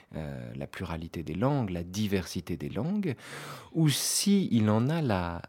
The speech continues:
la nostalgie. Euh, quel Borges l'emporte ? Est-ce le logicien fou ou est-ce le, le poète attaché à l'objet singulier et qui pour cela a besoin d'un mot par, euh, réalité,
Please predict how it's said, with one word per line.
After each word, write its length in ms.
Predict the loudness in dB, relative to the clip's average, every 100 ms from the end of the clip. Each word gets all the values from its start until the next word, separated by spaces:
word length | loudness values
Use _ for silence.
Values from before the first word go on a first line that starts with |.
| -4
la 160 | -2
nostalgie. 760 | 0 0 -2 -2 0 0 -2 -4 -8 -16 -4 4
Euh, 320 | 8 8 6
quel 220 | 6 8
Borges 560 | 10 10 10 4 2 4
l'emporte ? 420 | 2 6 4 4 0
Est-ce 300 | 0 2 2
le 80 | 4
logicien 640 | 6 4 2 -2 0 0
fou 400 | -2 -6 -2 2 4
ou 100 | 4
est-ce 280 | 4 0
le, 180 | -2 -2 -4 -18 -12 0
le 160 | 2
poète 480 | 4 4 4 2 0
attaché 560 | -4 -2 -2 -2 -2 -2
à 60 |
l'objet 280 | -2 -2 -2
singulier 720 | -2 -2 0 -2 0 0 0
et 60 | -2
qui 140 | -4
pour 180 | -6 -4
cela 380 | 0 2 2 0
a 20 |
besoin 380 | -2 -4 -2 -2
d'un 180 | 2 2
mot 220 | 2 0
par, 260 | -4 -8 -8
euh, 80 | -10 -8
réalité, 680 | -6 -6 -6 -8 -10 -10